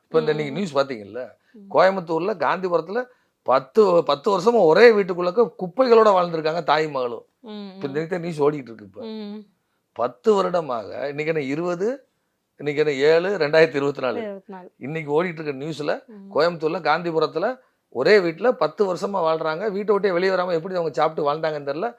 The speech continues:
Speaker 2: ம்.
Speaker 1: முப்பது மூட்டை குப்பையை வெளியே எடுத்துட்டு போயிருக்கிறாங்களா
Speaker 2: ம்.
Speaker 1: மாநகராட்சி ஊழியர்கள்.
Speaker 2: ம்.
Speaker 1: வீட்டை விட்டே வெளியவும் வரலையா. ஒரு நாளிதழுடைய அலுவலகம் அங்க வந்து என்னையா அது மாதிரி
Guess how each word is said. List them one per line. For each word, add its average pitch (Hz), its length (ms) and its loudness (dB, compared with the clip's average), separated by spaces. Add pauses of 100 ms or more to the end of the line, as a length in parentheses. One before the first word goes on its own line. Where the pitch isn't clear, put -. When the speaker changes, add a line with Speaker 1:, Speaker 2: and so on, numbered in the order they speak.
(100)
Speaker 2:
ம். 233 80 -20
Speaker 1:
முப்பது 208 640 0
மூட்டை 175 280 0
குப்பையை 175 320 0
வெளியே 180 160 0
எடுத்துட்டு 143 240 -6
போயிருக்கிறாங்களா 120 380 -6 (220)
Speaker 2:
ம். 196 460 -18 (200)
Speaker 1:
மாநகராட்சி 147 420 0
ஊழியர்கள். 123 500 -4 (720)
Speaker 2:
ம். 208 160 -16 (340)
Speaker 1:
வீட்டை 202 240 4
விட்டே 202 180 6
வெளியவும் 190 480 4
வரலையா. 156 420 -2
ஒரு 135 200 -4
நாளிதழுடைய 180 640 0
அலுவலகம் 165 460 2
அங்க 147 160 -2
வந்து 170 440 -2
என்னையா 175 360 -6
அது 160 120 -6
மாதிரி 156 240 -8